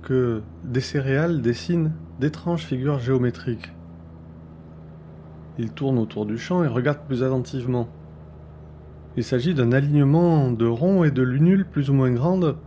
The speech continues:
répartis de manière harmonieuse et aux proportions parfaites. Une véritable œuvre d'art. C'est bien un crop circle, ou un cercle de culture, qui est apparu pendant la nuit.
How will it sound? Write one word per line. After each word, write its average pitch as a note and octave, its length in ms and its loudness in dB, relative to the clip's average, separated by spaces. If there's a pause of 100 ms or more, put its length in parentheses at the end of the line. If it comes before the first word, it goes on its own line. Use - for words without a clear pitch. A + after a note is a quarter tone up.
(440)
répartis D#3+ 400 0
de D#3 80 4
manière C3+ 460 2
harmonieuse D3+ 640 4
et - 20 4
aux B2+ 80 4
proportions D#3 560 0
parfaites. D#3 580 2 (1600)
Une A2 100 0
véritable D3 500 6
œuvre C3+ 240 4
d'art. C3 380 4 (800)
C'est - 160 2
bien D3+ 200 4
un D#3 120 6
crop E3 340 2
circle, A2+ 520 -2 (300)
ou A#2+ 120 2
un A2+ 80 0
cercle D3+ 340 2
de C3 80 0
culture, C3+ 640 -2
qui - 140 0
est B2+ 120 4
apparu B2+ 520 0 (160)
pendant D#3 240 4
la C3+ 100 2
nuit. A2+ 240 2